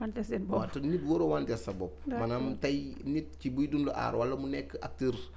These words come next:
Speaker 1: Mhm.
Speaker 2: Maanaam li mu am mooy image am. Wala bu dee ci image mooy kanam gi mu am.
Speaker 1: Mhm.
Speaker 2: Wala maanaam làmmañam mooy ci gémmiñ gi muy waxee maanaam ton bi mu ciy waxee loolu soo ko mayee wala nga wanteer ko rek donc day jeex.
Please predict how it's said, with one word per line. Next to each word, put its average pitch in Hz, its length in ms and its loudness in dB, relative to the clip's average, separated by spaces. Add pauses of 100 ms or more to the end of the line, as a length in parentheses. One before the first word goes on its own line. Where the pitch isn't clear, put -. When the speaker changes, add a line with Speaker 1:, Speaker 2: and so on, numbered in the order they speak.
(340)
Speaker 1:
Mhm. 208 80 -4
Speaker 2:
Maanaam 120 260 4
li 135 80 4
mu 147 80 0
am 139 140 0
mooy 117 360 2
image 120 360 4
am. 110 160 0 (420)
Wala 110 400 2
bu 117 140 2
dee 135 180 2
ci - 140 -12
image 131 420 4
mooy 123 240 2
kanam 139 340 2
gi 120 100 0
mu 131 140 4
am. 120 220 0 (100)
Speaker 1:
Mhm. 226 280 -4
Speaker 2:
Wala 120 460 4
maanaam 123 420 2 (120)
làmmañam 135 540 4
mooy 120 160 2
ci 120 160 -4
gémmiñ 120 380 2
gi 117 80 2
muy 127 140 4
waxee 117 400 0
maanaam 113 460 0
ton 131 220 0
bi 123 120 -2
mu 127 60 0
ciy 131 180 -2
waxee 113 260 0
loolu 135 260 2
soo 165 180 0
ko 151 120 2
mayee 131 300 2
wala 123 220 4
nga 127 100 0
wanteer 123 380 0
ko - 120 -2
rek 107 120 0
donc 113 220 0
day 110 240 0
jeex. 101 160 -4